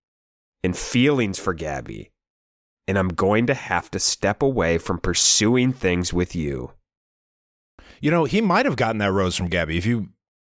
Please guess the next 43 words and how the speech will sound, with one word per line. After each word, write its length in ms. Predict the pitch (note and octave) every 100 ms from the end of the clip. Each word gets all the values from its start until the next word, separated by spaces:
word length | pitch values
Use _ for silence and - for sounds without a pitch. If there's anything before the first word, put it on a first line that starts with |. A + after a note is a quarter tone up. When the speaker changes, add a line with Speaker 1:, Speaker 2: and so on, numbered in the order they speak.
| _ -
Speaker 2:
go 120 | G2 D3
back 220 | D3 F3
to 100 | A#2+
that, 340 | G2 F#2 - - _ -
on 120 | G#2+
that 160 | A#2
group 200 | G#2 C#3
date, 180 | A#2+ G2
episode 440 | G2 C3+ - C#3+ C#3
two, 340 | A2+ G2 A2+ - _ _ _ _ _ _
he, 240 | - G#2 F2+ -
he 140 | G#2
made 260 | F#2+ G#2 C3
out 100 | D3
with 120 | B2+
both 220 | A2+ G#2
of 60 | G#2
them. 260 | A2+ C3 - _ _ _ -
Speaker 1:
Yeah. 160 | C4 F2
Speaker 2:
Gabby 580 | G#2 A2+ A#2 C3+ C3 -
said 600 | - - C3 B2 B2 B2 -
to 100 | A#2
the 80 |
camera, 440 | A#2+ B2 A2 G#2+ A2
"I'm 220 | G2+ A2
interested 360 | A#2+ A2 - A#2+
in 80 | A#2
Logan 300 | A2 A2+ A#2
too." 380 | - G2+ F#2+ G#2
Speaker 1:
Mm-hmm. 120 | D#3+ F3+
Speaker 2:
Didn't 220 | A2 A2+
Speaker 1:
Mm-hmm. 100 | -
Speaker 2:
say 180 | - A#2
that 220 | A2+ A2
to 220 | G#2+ G2 F#2
Rachel 320 | F#2+ A2 - F2+
that 100 | F2+
we 160 | D3
saw. 460 | - G2 D2 D#2 G2 -
We 120 | F2+
assume 220 | E2+ G2 F#2
she 160 | D#2+
did. 280 | C2 C2 E2